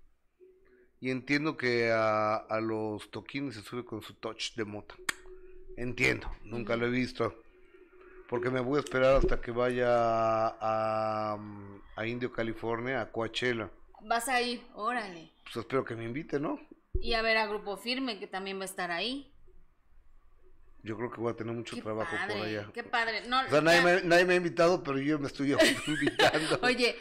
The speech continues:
Speaker 2: pero ¿a qué vas con todo eso que estás diciendo? De que él lo ha dicho.
Speaker 1: Llegamos a un departamento en la zona de Polanco. Mira,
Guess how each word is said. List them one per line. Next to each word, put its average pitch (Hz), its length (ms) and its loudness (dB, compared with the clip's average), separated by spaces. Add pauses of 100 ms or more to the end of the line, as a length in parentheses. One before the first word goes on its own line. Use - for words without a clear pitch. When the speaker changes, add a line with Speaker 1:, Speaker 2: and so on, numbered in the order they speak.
(200)
Speaker 2:
pero 240 220 6 (520)
¿a 226 140 0
qué 247 140 0
vas 247 180 4
con 254 180 -4
todo 233 120 -2
eso 233 180 -6
que 220 80 -12
estás 220 180 -12
diciendo? 220 380 -12 (200)
De 190 200 -12
que 196 140 -8
él 208 100 -8
lo 214 80 -6
ha 208 80 -2
dicho. 202 420 -14 (2000)
Speaker 1:
Llegamos 165 640 4
a 127 100 8
un 127 160 4
departamento 113 720 -4 (840)
en 107 160 -8
la 104 80 -6
zona 117 340 -6
de 107 300 -2
Polanco. 113 840 -4 (540)
Mira, 160 280 0